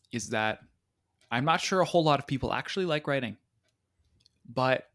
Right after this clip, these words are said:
it's still actually kinda awesome. I get to talk to my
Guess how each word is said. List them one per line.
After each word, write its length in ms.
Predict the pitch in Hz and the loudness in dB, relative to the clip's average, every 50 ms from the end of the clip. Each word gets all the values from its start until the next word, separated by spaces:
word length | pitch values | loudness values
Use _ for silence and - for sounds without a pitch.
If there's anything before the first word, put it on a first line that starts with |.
| _ _ _ _ _ _ _ _ _ _ _ | _ _ _ _ _ _ _ _ _ _ _
it's 220 | 156 139 - - - | -4 -2 -2 -2 -2
still 580 | - - - 170 175 175 180 185 190 190 - - | -2 2 6 8 8 8 8 6 4 0 2 2
actually 440 | 151 151 - - - 156 147 139 | 2 2 2 2 0 0 0 0
kinda 240 | - - 139 127 120 | 0 0 0 0 0
awesome. 440 | 107 110 107 107 - - - - - _ _ _ _ _ _ | 0 -2 -4 -6 -8 -12 -14 -16 -20 _ _ _ _ _ _
I 100 | - 170 | 0 2
get 100 | 156 147 | 2 0
to 60 | - - | -2 -4
talk 200 | 143 131 127 - | -2 -4 -4 -4
to 60 | - 127 | -6 -10
my 440 | 120 110 110 - - - - - | -10 -10 -10 -12 -12 -16 -18 -20